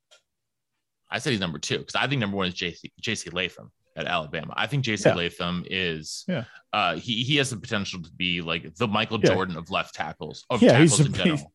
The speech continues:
Speaker 2: yeah, I mean, that's, that's pretty easy. <laughs> J C Latham is,
Speaker 1: God,
Speaker 2: is number
Speaker 1: it,
Speaker 2: one. I
Speaker 1: so,
Speaker 2: mean,
Speaker 1: like, as ath-, he is one of the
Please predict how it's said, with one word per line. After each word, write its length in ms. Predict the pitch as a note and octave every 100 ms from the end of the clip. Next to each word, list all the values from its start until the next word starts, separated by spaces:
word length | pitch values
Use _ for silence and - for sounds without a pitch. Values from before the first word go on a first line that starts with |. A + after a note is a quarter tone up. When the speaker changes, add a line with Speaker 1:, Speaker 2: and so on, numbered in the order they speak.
| - -
Speaker 2:
yeah, 160 | C3+
I 60 | C3+
mean, 120 | C3+
that's, 280 | D3 C#3+ - -
that's 220 | D3+ -
pretty 240 | - D3+ A2
easy. 360 | C3 - A2
<laughs> 20 |
J 220 | - G#2 -
C 200 | C3 G#2+
Latham 400 | A#2+ C3+ G2+ G2
is, 220 | G#2 - - - -
Speaker 1:
God, 160 | G#2+
Speaker 2:
is 120 | A#2+ B2+
number 160 | G#2+ G#2
Speaker 1:
it, 40 |
Speaker 2:
one. 380 | A#2+ G#2 F#2 G2 -
I 100 | B2+
Speaker 1:
so, 40 |
Speaker 2:
mean, 120 | C3 A#2 G#2+
Speaker 1:
like, 180 | A2+ -
as 200 | C#3+ C3+ -
ath-, 320 | A#2 - - D2 -
he 340 | G#2+ - C#3 C#3+
is 120 | B2+
one 120 | B2
of 120 | A2
the 100 | G#2+